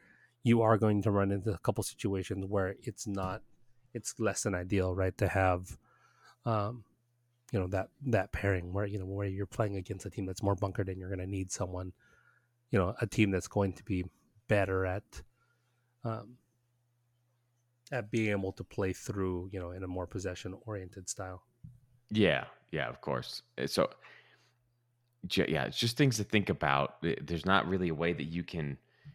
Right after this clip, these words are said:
Speaker 2: I mean, the other, the other option would be to, like, okay, well, let's go to a box midfield, right? Well, let's
Speaker 1: Yeah.
Speaker 2: just overload it because we're short on fullbacks, whatever. Uh, but that, you don't have three center backs right now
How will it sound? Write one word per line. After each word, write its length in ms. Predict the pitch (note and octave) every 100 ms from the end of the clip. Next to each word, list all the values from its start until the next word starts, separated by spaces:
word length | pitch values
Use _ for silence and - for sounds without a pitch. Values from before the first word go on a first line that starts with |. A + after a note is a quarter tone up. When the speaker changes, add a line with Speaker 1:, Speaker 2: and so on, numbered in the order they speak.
| _ D2+
Speaker 2:
I 60 |
mean, 100 | F2+
the 120 | F#2
other, 200 | A2+ C3
the 140 | E2+ G2
other 180 | G#2+ G2
option 280 | F#2+ - F2+
would 100 | D2+
be 180 | E2
to, 140 | D2 C2+
like, 200 | C#2+ F2+
okay, 180 | - A#2
well, 140 | D2+
let's 140 | D#2+ -
go 160 | F2
to 60 | E2+
a 40 |
box 340 | D2 D2+ D2+ E2
midfield, 520 | D2+ - - A1+ - _ _ _ _
right? 220 | C#2 C2+ - -
Well, 100 | A2
let's 80 | F#2
Speaker 1:
Yeah. 20 |
Speaker 2:
just 140 | E2+ -
overload 540 | E2 F2 D#2+ C#2+ C2 B1
it 140 | - -
because 420 | E2 D#2 C2+ - _ - _ -
we're 80 | E2+
short 360 | - G2 F2+
on 140 | E2 D#2+
fullbacks, 500 | F2 E2+ E2 D2+ -
whatever. 400 | D#2+ D#2+ D#2 D2 - - _ _ -
Uh, 220 | D2+ C#2 -
but 280 | - - - _ _ _ _ _ _ _ _ _ _ _ _ -
that, 200 | E2+ - _ _
you 140 | E2+ F2
don't 120 | E2+
have 120 | D#2+
three 200 | - E2
center 260 | - D#2+ E2
backs 480 | C#2+ C2 - - - _ -
right 160 | C#2+ A#1+
now 140 | -